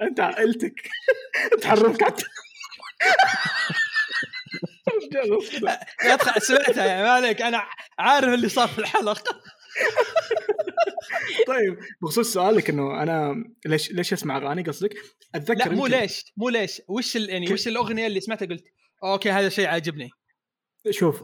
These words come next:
Speaker 1: أنا أتوقع إني حبيت خالد عبد الرحمن لأنه أبوي مرة كان يحبه بشكل مو طبيعي. وأتذكر إنه، آه، أتوقع إني كنت في ابتدائي أو متوسط، كنت بسافر الشرقية، فأبوي أعطاني شنطة سفر حقته عشان أسافر فيها.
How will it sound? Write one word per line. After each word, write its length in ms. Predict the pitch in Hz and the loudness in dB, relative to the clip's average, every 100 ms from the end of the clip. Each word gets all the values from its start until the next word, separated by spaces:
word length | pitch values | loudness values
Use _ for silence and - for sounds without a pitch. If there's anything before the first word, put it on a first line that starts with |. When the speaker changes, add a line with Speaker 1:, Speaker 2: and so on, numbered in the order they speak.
| - | -2
Speaker 1:
أنا 180 | 156 147 | 0 0
أتوقع 300 | 170 - 151 | -2 -2 0
إني 100 | 143 | 0
حبيت 280 | 143 151 | 0 0
خالد 160 | - 135 | 0 -2
عبد 100 | 131 | -2
الرحمن 240 | 131 139 | 0 2
لأنه 140 | 135 131 | 2 2
أبوي 160 | 131 | 2
مرة 300 | 131 135 - | 2 0 -4
كان 220 | - 127 120 | -6 -4 -4
يحبه 360 | 120 113 - _ | -4 -12 -16 _
بشكل 240 | 151 139 | -4 -2
مو 100 | 139 | -2
طبيعي. 500 | 131 131 127 127 - _ _ _ _ - | 0 0 -2 -4 -14 _ _ _ _ 0
وأتذكر 480 | 147 151 160 147 139 | 2 4 4 4 4
إنه، 400 | 139 135 135 - | 2 2 0 -2
آه، 300 | 143 131 - | -2 -2 -2
أتوقع 300 | - - 151 | 0 2 2
إني 120 | 139 | 2
كنت 160 | 147 143 | 0 -2
في 60 | |
ابتدائي 400 | 131 120 135 135 | -6 0 0 2
أو 100 | 139 | 0
متوسط، 600 | 135 127 143 - 175 - - | 0 0 -2 0 -4 -6 -6
كنت 140 | 131 | -4
بسافر 300 | 131 147 143 | -2 -2 0
الشرقية، 540 | 135 143 135 135 185 190 - _ - | 0 0 0 0 0 -2 -12 _ -2
فأبوي 300 | 139 151 135 | 2 4 4
أعطاني 240 | 135 139 | 2 0
شنطة 240 | 147 135 - | 0 -2 0
سفر 220 | 147 139 | 0 0
حقته 300 | 143 131 135 | 0 0 -2
عشان 160 | 127 | -2
أسافر 260 | 123 127 131 | -2 -4 -4
فيها. 340 | 131 120 127 | -4 -6 -8